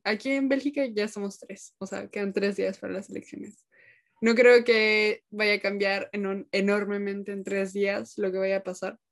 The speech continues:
pero creo que para el futuro tenemos que tener en cuenta todo lo que acaban de, de decir ustedes, porque han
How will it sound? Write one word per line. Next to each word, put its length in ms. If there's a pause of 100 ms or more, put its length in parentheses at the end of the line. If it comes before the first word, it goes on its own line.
(340)
pero 260
creo 220
que 380 (400)
para 160
el 80
futuro 500 (320)
tenemos 320
que 80
tener 180
en 120
cuenta 280
todo 200
lo 140
que 160
acaban 420
de, 100 (160)
de 80
decir 300
ustedes, 420
porque 460 (400)
han 340